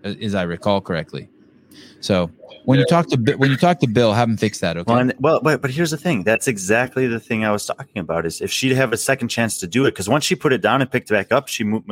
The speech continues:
Speaker 3: she realized, "Oh, this thing's in my way." She picked it up and moved it over that ledge easily. So I
Speaker 1: Yeah.
Speaker 3: think she would have had an experience similar to someone like, like Katrin,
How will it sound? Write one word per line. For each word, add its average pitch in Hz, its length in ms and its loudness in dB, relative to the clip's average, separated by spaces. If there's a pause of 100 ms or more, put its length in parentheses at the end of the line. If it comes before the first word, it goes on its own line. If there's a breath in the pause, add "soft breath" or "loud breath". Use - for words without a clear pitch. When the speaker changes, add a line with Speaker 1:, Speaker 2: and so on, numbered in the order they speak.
Speaker 3:
she - 180 -6
realized, 110 380 0
"Oh, 113 140 2
this 95 200 -4
thing's 110 200 -2
in 104 80 -2
my 95 140 2
way." 123 300 2
She - 140 -10
picked - 180 -12
it 110 60 -2
up 110 120 -4
and 92 80 -16 (140)
moved 107 200 -4
it 95 60 0
over 95 220 0
that 92 220 0
ledge 92 340 -4
easily. 110 380 -4 (480 soft breath)
So 127 120 0
I 143 60 4
Speaker 1:
Yeah. 170 40 0
Speaker 3:
think 165 200 -2
she - 140 -2
would 139 100 2
have 131 100 -2
had 113 180 2
an 104 100 -2
experience 104 640 -4
similar 104 300 -2
to - 160 -10
someone 98 340 -4
like, 90 320 -2 (500 soft breath)
like 95 200 2
Katrin, 113 560 0